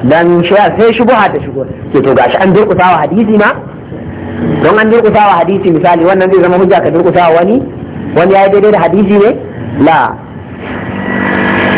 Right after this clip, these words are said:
Rawahu Muslim. Muslim ya ruwaito wannan hadisi. Wa rawainahu anil Imami Ahmad bin Hanbal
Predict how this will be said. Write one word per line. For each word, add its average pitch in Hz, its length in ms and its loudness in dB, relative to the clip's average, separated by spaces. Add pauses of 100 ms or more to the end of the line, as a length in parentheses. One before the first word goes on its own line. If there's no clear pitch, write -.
(920)
Rawahu 202 480 2
Muslim. 175 360 -2
Muslim 208 360 2
ya 196 100 4
ruwaito 196 320 2
wannan 202 260 2
hadisi. 156 420 -2 (520)
Wa 185 140 4
rawainahu 220 560 2
anil 208 320 0
Imami 202 380 0
Ahmad 208 440 0
bin 196 120 0
Hanbal 208 480 0